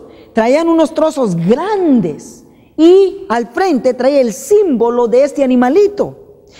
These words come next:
Venían ellos, agarraban los troncos y con varias personas iban a tumbar, a pegarle duro a la pared hasta que tumbaran la pared.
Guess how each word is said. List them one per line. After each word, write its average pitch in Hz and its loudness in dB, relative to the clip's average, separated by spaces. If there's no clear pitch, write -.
Venían 277 4
ellos, 320 0
agarraban 185 0
los 403 -2
troncos 311 -2
y 370 2
con 185 0
varias 359 -2
personas 320 -6
iban 311 -2
a - -4
tumbar, 285 0
a 220 -4
pegarle 262 0
duro 330 2
a 381 0
la 370 -4
pared 262 -2
hasta 254 -4
que 247 -2
tumbaran 330 -2
la 262 -2
pared. 185 -6